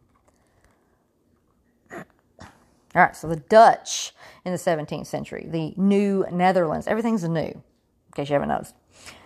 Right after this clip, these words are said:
The Dutch East India Company is gonna establish the New Netherlands along the Hudson River Valley in New York, and they're gonna establish a fur trade with the Iroquois. Peter Minuit is going to purchase Manhattan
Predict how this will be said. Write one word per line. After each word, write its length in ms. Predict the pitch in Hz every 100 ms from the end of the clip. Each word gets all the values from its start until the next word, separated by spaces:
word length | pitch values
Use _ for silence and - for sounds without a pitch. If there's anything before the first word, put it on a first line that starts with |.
| -
The 300 | 208 196 185
Dutch 400 | 175 214 240 240
East 280 | - 220 - -
India 340 | 233 233 240
Company 440 | 240 247 240 240
is 120 | 247 240
gonna 200 | 180 143
establish 600 | 151 - 165 175 180 -
the 260 | 180 156
New 260 | 165 196 196
Netherlands 640 | 180 196 240 214 180 214
along 300 | 175 170 160
the 80 | 147
Hudson 340 | 185 175 185
River 240 | 165 156 156
Valley 400 | 151 147 151 151
in 140 | 151
New 100 | 147
York, 480 | 156 226 220 - - - - -
and 100 | 220
they're 80 | 226
gonna 220 | 233 226
establish 360 | 220 240 247
a 120 | 247 226
fur 360 | - 226 233
trade 520 | 233 - 180 175 175 -
with 300 | 185 175 175
the 180 | -
Iroquois. 580 | 233 226 196 - 107 - - _ - - _ _ _ _ - - _ _ _
Peter 280 | - 214 180
Minuit 600 | 180 240 269 269 277 - -
is 160 | - 208
going 380 | - 190 180 180
to 180 | 202
purchase 600 | 180 185 175 175 180 180 180
Manhattan 720 | 160 147 - 320 - 196